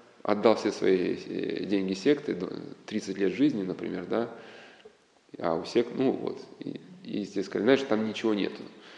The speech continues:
Ну, ск-, скорее всего, э, будет, э, ну, просто, м, тут из присутствующих, э, до таких уровней не достигал, мы можем только предполагать.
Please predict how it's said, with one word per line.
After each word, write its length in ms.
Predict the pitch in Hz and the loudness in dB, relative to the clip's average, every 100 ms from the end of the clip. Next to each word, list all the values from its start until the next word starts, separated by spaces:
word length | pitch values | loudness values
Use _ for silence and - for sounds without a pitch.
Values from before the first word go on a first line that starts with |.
| - - - - - - - _ - | -18 -16 -16 -16 -20 -20 -20 _ 6
Ну, 340 | 120 - - - - | 8 8 2 -8 -12
ск-, 160 | - | -10
скорее 320 | - 127 165 160 | 4 8 10 8
всего, 600 | - 127 110 90 - - - - - - - - - | 8 8 8 4 -2 -10 -14 -16 -18 -18 -18 -18 -20
э, 500 | - - - - 50 - - _ _ - - - | -14 -12 -10 -10 -12 -14 -18 _ _ -20 -20 -8
будет, 380 | 113 123 104 | 4 4 6
э, 100 | 101 | 2
ну, 160 | 95 147 | 2 2
просто, 360 | 131 98 - 98 | 6 4 4 -4
м, 200 | 90 90 - - - - - | -4 -8 -14 -14 -16 -16 -10
тут 160 | - 95 | -8 -6
из 100 | 92 | -6
присутствующих, 680 | - 107 110 - 92 - - | -4 -2 -4 -6 -8 -8 -4
э, 100 | 92 | -4
до 60 | 87 | 0
таких 400 | 107 104 - - | 0 0 -4 2
уровней 240 | 104 92 | 2 4
не 80 | 92 | -2
достигал, 420 | 98 95 131 156 | -2 -2 2 2
мы 140 | 107 90 | 2 0
можем 240 | 92 92 | -2 -2
только 200 | 101 98 | -4 -4
предполагать. 600 | 92 - 104 123 165 156 | -6 -2 0 4 2 2